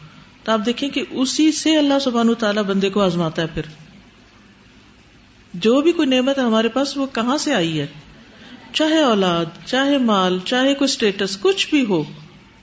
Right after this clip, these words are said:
"وما بکم من نعمت فمن اللہ۔" تو جب اللہ نے دی ہے تو ہمارا کیا اس میں؟ ہم کس بات کا تکبر کر رہے ہیں؟ اور پھر جب ہم شکر ادا نہیں کرتے اس پر اور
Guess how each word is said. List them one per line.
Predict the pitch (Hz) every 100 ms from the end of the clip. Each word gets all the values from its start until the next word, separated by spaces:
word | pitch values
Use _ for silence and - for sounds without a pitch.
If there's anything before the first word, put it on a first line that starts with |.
| - - - - - -
"وما | 220 240 285
بکم | 247 254 269 277 247
من | 226 277
نعمت | 294 294 285 285 311 370 392 - - - - - - - -
فمن | 220 220 208
اللہ۔" | 190 185 175 151 151 - - - - - - - - -
تو |
جب | 254 277 254
اللہ | 240 240 320
نے | 330
دی | 247 247
ہے | 277
تو | 277 277 247
ہمارا | 196 226 262
کیا | 339 330 269
اس | 190 -
میں؟ | 175
ہم | 185 262
کس | 285 277
بات | 240 233
کا | 220
تکبر | 214 208 180 180
کر | 175 156
رہے | 151
ہیں؟ | 151 - - - - - - - _ - -
اور | 202
پھر | 208 262
جب | 214 254 233
ہم | 233 269 269
شکر | - 226 269
ادا | 226 226
نہیں | 226 214
کرتے | 262 285 277
اس | 285 269 -
پر | 302
اور | 302